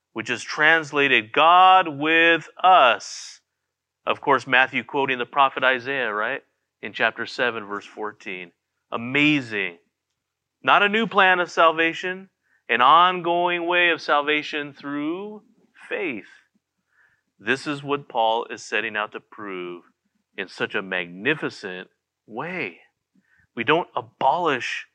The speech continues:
the law. He upholds the law. He fulfills it. The law. The law is that system of legislation given by God through Moses to the nation of Israel.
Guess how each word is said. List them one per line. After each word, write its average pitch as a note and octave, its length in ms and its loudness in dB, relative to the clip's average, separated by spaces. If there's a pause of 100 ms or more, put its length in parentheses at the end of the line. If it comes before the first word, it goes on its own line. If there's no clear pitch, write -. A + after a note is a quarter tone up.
(360)
the G#2 80 -6
law. F#2 500 -6 (480)
He C#3 200 -4
upholds C#3 920 -4 (200)
the G#2+ 100 -6
law. G#2 180 -2
He B2 160 -6
fulfills C#3 800 -6
it. G2+ 180 -4 (1200)
The A#2 160 -4
law. C#3 400 2 (480)
The B2 100 2
law E3 380 8
is D#3+ 140 2
that C3 200 2
system A3+ 720 0 (360)
of B2+ 140 0
legislation D3 920 0
given E3+ 340 0
by A3 180 4
God C#3 540 4 (360)
through A3 460 0
Moses E3+ 680 4
to E3 360 -4
the F#3 120 -2
nation B2+ 460 0
of D#3+ 140 -2
Israel. F3+ 600 0